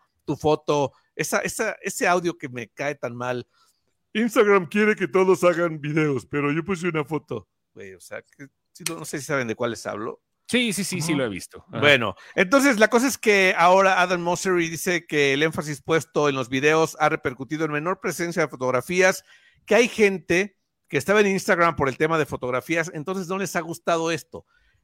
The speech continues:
Speaker 1: Eh, están, eh, pensando, eh, cómo van a, a, a mediar para que toda la gente de las fotografías, la gente que amaba Instagram por el hecho de poner tu fotografía con un filtrito y cosas así.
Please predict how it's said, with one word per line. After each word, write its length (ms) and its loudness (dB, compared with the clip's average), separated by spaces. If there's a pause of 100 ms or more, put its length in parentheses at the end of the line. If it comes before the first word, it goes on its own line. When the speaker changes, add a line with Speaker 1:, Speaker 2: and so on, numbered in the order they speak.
Speaker 1:
Eh, 680 -6
están, 600 -6
eh, 380 -6 (360)
pensando, 840 -2 (280)
eh, 160 -6
cómo 260 -4
van 240 0
a, 240 2
a, 580 -10
a 40 -10
mediar 520 -2
para 220 -2
que 460 -6
toda 240 2
la 100 2
gente 680 -2 (320)
de 220 -8
las 180 -6
fotografías, 720 -4
la 120 -10
gente 320 -8
que 100 -4
amaba 320 0
Instagram 500 -2
por 140 0
el 80 0
hecho 180 -2
de 120 -2
poner 280 -2
tu 60 0
fotografía 720 -6
con 180 -8
un 80 -8
filtrito 600 -6
y 60 -6
cosas 280 -8
así. 380 -4